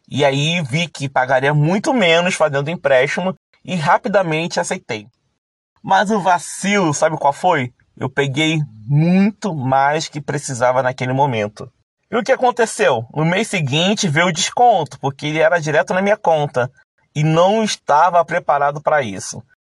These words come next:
Mas percebi que era tão fácil fazer empréstimo que quando ficava sem grana ou julgasse que eu estava numa situação de emergência,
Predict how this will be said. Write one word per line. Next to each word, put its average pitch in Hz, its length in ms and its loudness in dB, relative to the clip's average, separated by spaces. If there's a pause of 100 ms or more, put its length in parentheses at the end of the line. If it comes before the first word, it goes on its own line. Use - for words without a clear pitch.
(260)
Mas 320 720 4 (240)
percebi 208 500 -2
que 208 140 0
era 196 180 2 (260)
tão 311 220 0
fácil 147 720 0
fazer 131 320 0
empréstimo 127 800 0 (260)
que - 120 -6
quando 269 360 2
ficava 180 440 0
sem 190 200 -2
grana 156 540 2 (220)
ou 165 200 2
julgasse 147 720 2
que - 80 -8
eu 147 40 -2
estava 131 300 2
numa 127 200 0
situação 113 340 -2
de 123 80 -2
emergência, 120 680 0